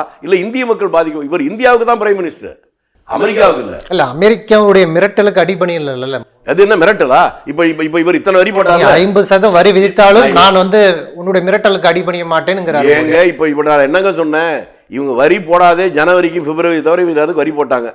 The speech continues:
Speaker 1: இந்தியாவுல. இப்ப நான் அதை எதிர்த்து நாங்களாம் அங்க கதறோம், கத்துறோம். இது வந்து நாங்கள், அஹ், அடிபணிய மாட்டோம்னு சொல்றதா? அதல்ல. அவர் வந்து இவங்க என்னதான் இந்தியாவுல அவங்கெல்லாம் கஷ்டப்படுறாங்க, கத்தி பார்க்கறாங்க, அவருக்கு புரியல. அவரை புரிய வைக்கிறதுக்கு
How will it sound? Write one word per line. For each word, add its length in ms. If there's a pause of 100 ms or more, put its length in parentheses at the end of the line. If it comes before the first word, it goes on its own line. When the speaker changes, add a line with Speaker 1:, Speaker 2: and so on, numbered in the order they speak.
(240)
Speaker 1:
இந்தியாவுல. 440 (880)
இப்ப 160
நான் 100
அதை 140
எதிர்த்து 360
நாங்களாம் 300
அங்க 120
கதறோம், 460
கத்துறோம். 360 (720)
இது 160
வந்து 220
நாங்கள், 340 (180)
அஹ், 160
அடிபணிய 380
மாட்டோம்னு 360
சொல்றதா? 340 (320)
அதல்ல. 400 (1160)
அவர் 340
வந்து 280
இவங்க 180
என்னதான் 480
இந்தியாவுல 360
அவங்கெல்லாம் 320
கஷ்டப்படுறாங்க, 580
கத்தி 240
பார்க்கறாங்க, 420
அவருக்கு 300
புரியல. 280 (720)
அவரை 200
புரிய 340
வைக்கிறதுக்கு 460